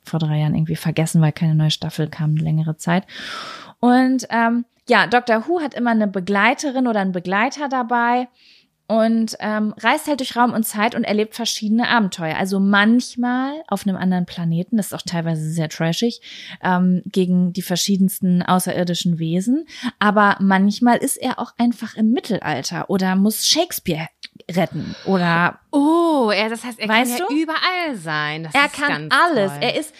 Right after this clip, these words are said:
Speaker 1: in manchen Folgen ist er bei Hitler, dann ist er auf dem Mars. Also er hat wirklich alle Möglichkeiten, die es gibt. Und er geht nur in seine blaue Telefonzelle, die hier übrigens über mir an der Wand hängt, weil ich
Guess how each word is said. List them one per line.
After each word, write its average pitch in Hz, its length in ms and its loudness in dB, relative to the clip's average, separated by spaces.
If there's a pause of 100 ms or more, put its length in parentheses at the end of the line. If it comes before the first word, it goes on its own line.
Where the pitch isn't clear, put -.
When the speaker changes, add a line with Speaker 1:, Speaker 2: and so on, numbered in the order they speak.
(120)
Speaker 1:
in 277 180 0
manchen 285 360 -2
Folgen 233 360 0
ist 196 120 -6
er 190 120 -4
bei 202 220 -2
Hitler, 285 680 -2
dann 196 180 0
ist 196 160 -2
er 185 180 -4
auf 185 180 -4
dem 233 260 0
Mars. 302 440 -2
Also 233 360 -4
er 240 260 2
hat 311 160 -4
wirklich 269 400 -6
alle 320 260 2
Möglichkeiten, 214 920 0
die 226 120 -2
es - 120 -10
gibt. 294 200 -4 (220)
Und 226 100 2
er 247 140 4
geht 269 180 -2
nur 311 240 0
in 339 160 -2
seine 277 340 2 (360)
blaue 262 380 4
Telefonzelle, 294 920 -4
die 220 120 -6
hier 214 160 -2
übrigens 196 340 -2
über 214 200 2
mir 196 160 4
an 185 100 0
der 180 160 0
Wand 180 320 -2
hängt, 302 380 -2
weil 196 180 -2
ich - 120 -6